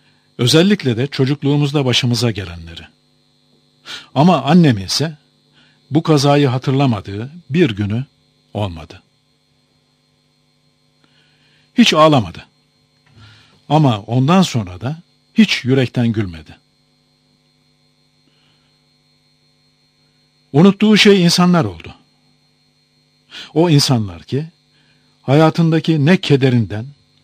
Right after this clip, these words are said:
ne de mücadelesinden haberdar oldular. Aradı ve tesellisini size az önce söylediğim varlıklarda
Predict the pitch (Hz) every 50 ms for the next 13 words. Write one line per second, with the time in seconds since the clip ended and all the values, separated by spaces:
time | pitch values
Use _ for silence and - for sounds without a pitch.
0 | _ _ _ _ _ _ _ _ - 139 170 160 151 135 123 123 120 110 127 123
1 | 127 127 123 123 123 - - 120 120 131 139 127 113 113 104 110 107 98 104 107
2 | 101 87 85 80 80 85 78 73 71 - - - _ _ _ _ _ _ _ _
3 | _ _ _ _ _ _ _ _ _ _ _ _ _ _ _ - - - - -
4 | - 131 135 151 175 175 175 233 220 208 165 147 160 - 160 143 - - 147 143
5 | 139 139 131 120 - 139 131 160 156 - - - 131 107 117 117 120 160 170 -
6 | _ - - - - _ - 151 165 165 180 175 156 139 147 139 - - 143 135
7 | 135 127 120 131 135 131 123 113 110 120 123 135 139 139 - 147 147 151 147 147
8 | 196 202 190